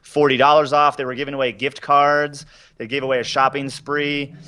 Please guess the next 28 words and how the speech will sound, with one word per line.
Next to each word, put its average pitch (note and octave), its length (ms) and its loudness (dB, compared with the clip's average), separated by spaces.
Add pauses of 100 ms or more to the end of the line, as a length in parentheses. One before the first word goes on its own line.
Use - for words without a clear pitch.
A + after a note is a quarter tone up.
(160)
Um, B2+ 400 0
and C#3 120 0
it D#3+ 80 0
was C#3+ 100 -6
just C#3 180 -8
super F#3 400 -4
engaging, B2+ 680 -2
and A#2+ 400 -2
a A2+ 60 -6
message C3 360 -2
every C3+ 220 -2
day, D#3+ 400 2 (180)
value C3 440 0
every C3+ 200 -2
day, C3 440 -2 (300)
right C#3 240 0
through D3+ 120 -4
the C3+ 80 0
holidays. B2+ 420 2
And B2+ 240 -12
to D3+ 140 -10
this C#3 160 -8
day, D3+ 260 2
they B2+ 120 -6
still D3+ 280 -2
send D#3+ 340 -2
really, C3 380 0
like, A#2+ 220 -2